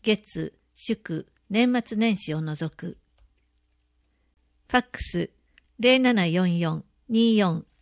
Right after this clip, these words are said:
一三五五。開館時間、九時から十七時。ホームページ、ダブリューダブリューダブリュー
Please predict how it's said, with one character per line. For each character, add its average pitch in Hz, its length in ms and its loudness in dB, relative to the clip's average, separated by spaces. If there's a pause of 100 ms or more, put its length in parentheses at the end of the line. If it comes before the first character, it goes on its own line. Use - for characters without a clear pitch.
一 240 260 -4
三 196 280 0
五 165 260 0
五。 156 320 -4 (920)
開 247 180 0
館 240 240 2
時 202 140 -2
間、 160 280 -6 (360)
九 277 120 -4
時 233 140 0
か 165 120 -6
ら 160 140 -6
十 190 240 -2
七 - 360 -10
時。 156 180 -12 (1000)
ホ 262 160 0
ー 277 40 4
ム 269 140 0
ペ 214 220 2
ー 160 60 -2
ジ、 - 260 -8 (540)
ダ 226 140 4
ブ 262 80 2
リ 269 160 0
ュ - 0 -
ー 254 40 -2
ダ 240 140 0
ブ 226 80 -2
リ 233 160 2
ュ - 40 2
ー - 20 0
ダ 220 160 2
ブ 196 80 -2
リ 165 100 -4
ュ 165 120 -4
ー - 40 -18